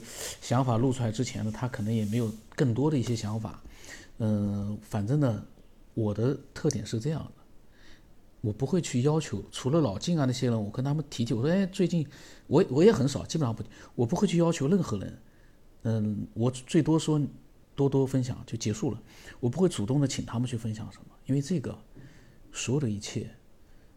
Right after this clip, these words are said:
嗯，都不是我应该去叫人家去干嘛，这都是自己自发的，愿意分享就分享，不愿意分享也无所谓，就听就可以了。如果说不愿意分享也不愿意听，那也是正常的，因为，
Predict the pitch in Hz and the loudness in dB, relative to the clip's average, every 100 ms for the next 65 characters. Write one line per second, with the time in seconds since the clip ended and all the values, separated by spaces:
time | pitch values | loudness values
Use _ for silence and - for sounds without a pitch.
0 | - 107 98 101 98 - - - - 147 | -12 -10 -8 -10 -12 -16 -20 -20 -6 -4
1 | 147 170 110 - 117 135 139 - - 110 | -2 -4 -4 -6 -6 -4 -6 -4 -2 -4
2 | - 110 - 110 - - - 139 147 127 | -10 -12 -8 -8 -10 -14 -6 -4 -4 -6
3 | - 160 - - - - 120 123 127 - | -8 -10 -10 -16 -10 -8 -6 -6 -6 -6
4 | 175 160 117 117 117 - 95 113 110 - | -2 -2 -2 -4 -6 -12 -10 -10 -12 -18
5 | - - - - - 143 185 160 156 127 | -20 -20 -18 -18 -2 2 4 4 0 -2
6 | 67 - - - - 120 101 131 - 92 | -6 -12 -20 -20 -10 -8 -6 -6 -6 -10
7 | 87 - - 123 - 156 160 - 98 - | -12 -14 -6 -6 -2 -4 -4 -8 -12 -12
8 | - - - - - - 175 139 156 151 | -18 -20 -20 -20 -4 2 6 6 4 4
9 | 160 151 147 139 123 113 123 110 - 113 | 4 4 2 2 0 2 2 2 -2 -4
10 | 143 170 - - 123 - - - 123 - | -2 -4 -8 -8 -8 -8 -14 -6 -6 -6
11 | 85 117 113 156 147 | -10 -6 0 4 4